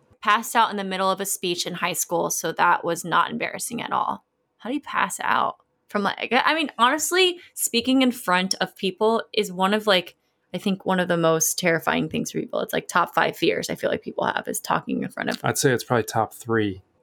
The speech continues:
Speaker 1: Any, I was a maid of honor for one of my friends, and that was so scary to be able to stand up in front of the wedding. And it was, like, the first time I've held a mic like that in a situation, and I was terrified. But after it was done, I was like, "Wow, hire me to your next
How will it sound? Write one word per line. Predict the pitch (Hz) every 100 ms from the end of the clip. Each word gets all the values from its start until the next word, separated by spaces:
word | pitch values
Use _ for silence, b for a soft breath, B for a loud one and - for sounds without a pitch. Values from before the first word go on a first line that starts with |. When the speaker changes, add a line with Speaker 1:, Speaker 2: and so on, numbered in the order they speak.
| -
Speaker 1:
Any, | 208 233 -
I | 196 185
was | 185 180
a | 190
maid | 185
of | 175
honor | 165 165 165
for | 156 165 - - _ _ -
one | 180
of | 165
my | 165
friends, | 160 - - 170
and | 165 - -
that | 165 165 -
was | 156 - - - -
so | - - - - 165 165
scary | - - - - 147 143 -
to | 175
be | - -
able | -
to | -
stand | - - 165 165 175 -
up | -
in | -
front | 165
of | 165
the | 165
wedding. | - 170
And | 170
it |
was, | 185
like, | 254
the | 320
first | - 196 208
time | - 185
I've | 165
held | 180 175
a |
mic | 160 - - - - _ _ _ _ -
like | 175 147 -
that | - - -
in | 175
a |
situation, | 156 156 - 143 170 160
and | 156
I | 165 165
was | 160
terrified. | - 165 180 190 196
But | 180
after | 160 -
it | 170
was | 165
done, | - 160
I | 160
was | 156
like, | 165 -
"Wow, | - 185 185 170 175 - -
hire | - 220 233
me | 233 226
to |
your | 208 190 160
next | 180 185 185 -